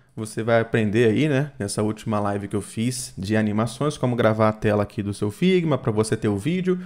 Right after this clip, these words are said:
por que não trazer aqui para dentro do Canva e colocar efeitos sonoros, editar melhor o seu vídeo, a sua logo, entregar aí a sua vinheta de logo muito mais profissional. Enfim, então vamos simpli-, simplificar aqui o processo agora.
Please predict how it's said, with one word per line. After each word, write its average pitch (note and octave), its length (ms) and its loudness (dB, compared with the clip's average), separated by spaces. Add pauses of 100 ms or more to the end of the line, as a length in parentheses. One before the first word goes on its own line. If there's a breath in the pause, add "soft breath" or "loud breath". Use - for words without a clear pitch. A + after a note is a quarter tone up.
(220 loud breath)
por F3 160 -6
que F3+ 140 0
não C#3 160 0
trazer C3 440 2
aqui C3+ 200 0
para A#2+ 200 4
dentro A2 200 0
do A#2+ 80 0
Canva G#2+ 440 -2 (260 soft breath)
e A2 60 -6
colocar G#2 400 2
efeitos G#2+ 440 0
sonoros, G2+ 580 4
editar F#2+ 320 0
melhor G2+ 220 4
o G2+ 40 2
seu F#2+ 160 -2
vídeo, G2+ 220 2
a G2+ 40 4
sua F2+ 140 -4
logo, G#2 180 2
entregar A2 680 0
aí G2+ 140 0
a A2+ 40 -4
sua A2 220 -2
vinheta G#2+ 460 0
de G#2 100 -2
logo G2 420 -2 (300 soft breath)
muito G#2+ 300 -6
mais G2+ 200 -4
profissional. G2+ 720 -4
Enfim, C#3+ 600 0
então F#3+ 200 4
vamos G3+ 220 6
simpli-, F3+ 580 -2
simplificar F3+ 720 -2
aqui C3 220 -6
o C3+ 40 -2
processo B2+ 480 -4
agora. C#3 420 2